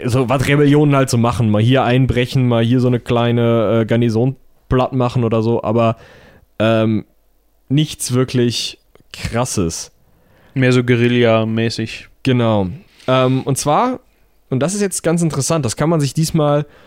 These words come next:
Speaker 1: glaub ich, wesentlich, also sehr gut vorstellen, auch wenn man's nur beschreibt. Deswegen, äh, versuche ich jetzt mal so ein bisschen die, die Taktik auseinander zu dröseln. Ähm, und zwar, wie gesagt,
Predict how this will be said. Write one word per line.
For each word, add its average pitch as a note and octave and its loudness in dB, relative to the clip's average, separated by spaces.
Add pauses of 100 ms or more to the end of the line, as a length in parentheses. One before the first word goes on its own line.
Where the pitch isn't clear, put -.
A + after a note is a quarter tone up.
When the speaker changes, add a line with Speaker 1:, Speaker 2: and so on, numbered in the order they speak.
(300)
Speaker 1:
glaub C3 0
ich, B2 -4
wesentlich, C#3+ 0
also B2 -2 (100)
sehr B2 0
gut C#3+ 0
vorstellen, D3+ 0
auch A#2+ 0
wenn C#3 0
man's C3+ -2
nur B2+ 0
beschreibt. A#2+ -2
Deswegen, A2+ -2 (480)
äh, A2 0
versuche C3+ -2
ich E3+ 0
jetzt D3+ -4
mal C#3 0
so B2+ 2
ein A#2+ -2
bisschen D#3 -2
die, A#2+ 0
die A#2+ -4
Taktik - -8
auseinander A2 -2
zu - -4
dröseln. A2+ 0 (540)
Ähm, B2+ 0 (320)
und C#3 0
zwar, D3 -2 (180)
wie C3+ -2
gesagt, C3+ -2